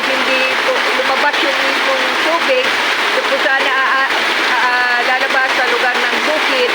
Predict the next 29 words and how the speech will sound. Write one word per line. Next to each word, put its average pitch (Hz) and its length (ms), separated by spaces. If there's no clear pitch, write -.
kabukiran. 240 600
Pero 262 240
dahil 269 240
isinara 277 560
po 277 140
at 240 120
nilagyan 277 440
ng 285 120
maraming, 277 600
ah, 240 240
ah, 226 120
doon, 285 200
ah, 269 260
nilagyan 269 400
ng 262 160
maraming, 277 460
ah, 226 120
lupa, 320 360
itong, 285 240
i-, 269 120
iyan 269 200
pong 262 240
ano 247 160
na 262 120
yan, 226 260
yung 233 200
lugar 240 240
na 247 120
yan, 208 260